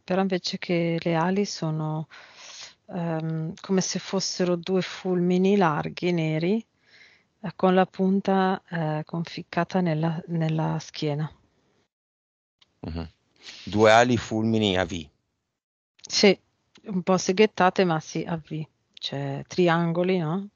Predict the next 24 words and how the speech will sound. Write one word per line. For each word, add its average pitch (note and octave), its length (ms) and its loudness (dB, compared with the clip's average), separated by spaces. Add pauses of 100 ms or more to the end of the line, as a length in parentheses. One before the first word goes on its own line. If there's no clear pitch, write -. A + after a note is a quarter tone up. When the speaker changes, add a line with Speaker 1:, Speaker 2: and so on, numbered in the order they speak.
(100)
Speaker 1:
Con D#3 220 -8
i D#3+ 120 -4
bordi D#3 680 -8 (440)
Speaker 2:
Mhm. F2 360 -12
Speaker 1:
seghettati E3 880 -6
e F3 100 -6
la E3 120 -2
punta E3 560 -6 (160)
infilzata D#3+ 760 -10
nella D#3 260 -6
schiena. - 560 -10 (1600)
Speaker 2:
Ti F#2+ 240 -6
dà F#2 160 4
l'autorizzazione? E2+ 960 -8 (1700)
Speaker 1:
Sì, - 360 -2
me F3+ 160 0
la F#3 120 4
dà F#3 280 2
proprio F3+ 300 -6
facendomi E3+ 680 -4
vedere E3 840 -2 (800)
i F3+ 140 -6
due E3+ 180 -4
fulmini. D#3+ 680 -2